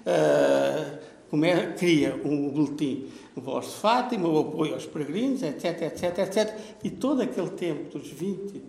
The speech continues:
dois, vinte e três, vinte e quatro, vinte e cinco, vinte e seis, até vinte e sete, todo aquele processo está em desenvolvimento e depois a construção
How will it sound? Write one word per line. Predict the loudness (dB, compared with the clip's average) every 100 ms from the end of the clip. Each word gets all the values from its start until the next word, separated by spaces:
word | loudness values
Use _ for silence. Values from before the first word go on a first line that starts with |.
| -10
dois, | -6 -6 -8 -12 -14
vinte | -16
e |
três, | -12 -10 -10
vinte | -12 -14
e | -8
quatro, | -8 -6 -10
vinte | -10
e |
cinco, | -10 -10
vinte | -10 -14
e |
seis, | -12 -12 -12 -18 -20
até | -10 -8
vinte | -8 -10
e |
sete, | -10 -6 -6 -8 -14 -20 -20 -20 -14
todo | -2 2 4 2
aquele | 0 -2 -4
processo | -4 -8 -6 -8 -8 -12 -18 -20 -6
está | -2 -2
em |
desenvolvimento | -2 -2 -2 -2 -2 -2 -2
e | -4
depois | -4 -6
a |
construção | -4 -6 -8 -10 -8 -8